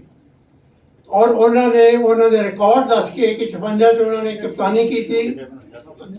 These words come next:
ਔਰ ਹੈਲਸਿੰਕੀ ਦੇ ਵਿੱਚ ਪੰਜ ਗੋਲ ਕੀਤੇ against ਹਾਲੈਂਡ,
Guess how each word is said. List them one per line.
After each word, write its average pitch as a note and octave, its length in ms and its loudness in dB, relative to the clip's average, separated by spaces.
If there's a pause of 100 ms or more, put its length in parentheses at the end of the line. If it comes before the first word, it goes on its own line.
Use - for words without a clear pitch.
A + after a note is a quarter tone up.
(160)
ਔਰ A3+ 500 4
ਹੈਲਸਿੰਕੀ A#3 680 -2
ਦੇ A#3 100 6
ਵਿੱਚ A3 220 4
ਪੰਜ C4 400 2
ਗੋਲ A3 400 2
ਕੀਤੇ A3 260 0
against G#3 440 -4
ਹਾਲੈਂਡ, F3 640 0